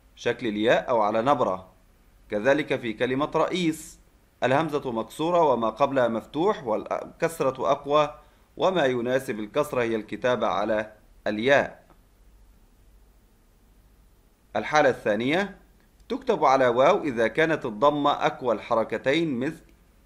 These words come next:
مؤمن يؤدب. لاحظ معي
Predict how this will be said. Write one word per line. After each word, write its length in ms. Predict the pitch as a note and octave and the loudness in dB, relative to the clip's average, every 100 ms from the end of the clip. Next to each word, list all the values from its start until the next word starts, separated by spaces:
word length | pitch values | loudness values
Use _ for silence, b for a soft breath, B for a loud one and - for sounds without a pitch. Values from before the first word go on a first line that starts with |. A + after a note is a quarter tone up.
| A2 | -4
مؤمن 640 | D3+ - D3 D#3+ E3 E3 - - _ _ - | -4 -2 0 0 0 -6 -14 -20 _ _ -10
يؤدب. 680 | G#2+ - F3 D#3+ C#3 G#2+ E2+ - _ _ _ _ | -6 2 2 2 -2 -2 -4 -16 _ _ _ _
لاحظ 340 | A2+ A#2+ A#2 A2+ | 0 0 -4 -2
معي 400 | C3+ E3 F#3 | 0 0 -2